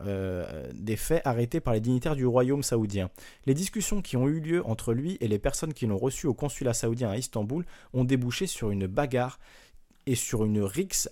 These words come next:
à coups de poing avec le citoyen Jamal Khashoggi, ce qui a conduit à sa mort,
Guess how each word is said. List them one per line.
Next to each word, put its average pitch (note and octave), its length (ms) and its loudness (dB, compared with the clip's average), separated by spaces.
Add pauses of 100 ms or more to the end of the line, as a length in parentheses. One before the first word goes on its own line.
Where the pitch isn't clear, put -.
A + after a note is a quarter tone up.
à - 100 -18 (100)
coups G#3+ 180 0
de D#3 60 4
poing B2 400 0
avec G#2+ 220 0
le G#2 80 -2
citoyen A#2 460 0
Jamal B2 360 2
Khashoggi, A#2 480 -2 (260)
ce - 160 -6
qui A2 140 -4
a F2+ 60 -2
conduit A#2+ 460 -4
à C3 120 0
sa G2+ 180 -2
mort, G2+ 280 -2